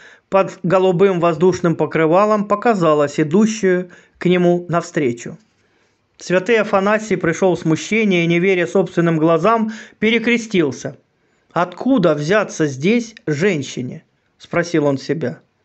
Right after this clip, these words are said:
"когда вход женщинам сюда невозможен?" Удивляясь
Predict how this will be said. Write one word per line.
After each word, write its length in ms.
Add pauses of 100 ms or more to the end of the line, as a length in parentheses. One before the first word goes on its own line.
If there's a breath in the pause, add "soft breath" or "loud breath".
(600 soft breath)
"когда 340
вход 300
женщинам 720 (100)
сюда 300
невозможен?" 760 (1080)
Удивляясь 720